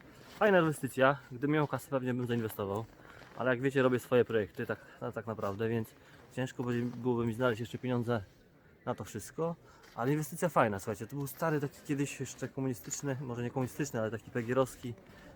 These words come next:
jakiś ośrodek przez wiele, wiele lat, lat chyba z oś-, lat osiemdziesiątych, nawet dziewięćdziesiątych. I oni to wszystko teraz zaczęli po prostu robić, nie?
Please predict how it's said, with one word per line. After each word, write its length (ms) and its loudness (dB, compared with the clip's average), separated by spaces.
jakiś 200 -12
ośrodek 480 0
przez 220 -8
wiele, 220 6
wiele 180 6
lat, 300 2
lat 200 -2
chyba 160 -4
z 100 -12
oś-, 120 -16
lat 240 -4
osiemdziesiątych, 560 -2
nawet 240 -2
dziewięćdziesiątych. 600 -6
I 60 0
oni 160 2
to 80 -2
wszystko 280 -6
teraz 260 2
zaczęli 360 -6
po 120 -20
prostu 320 -4
robić, 320 0
nie? 160 -4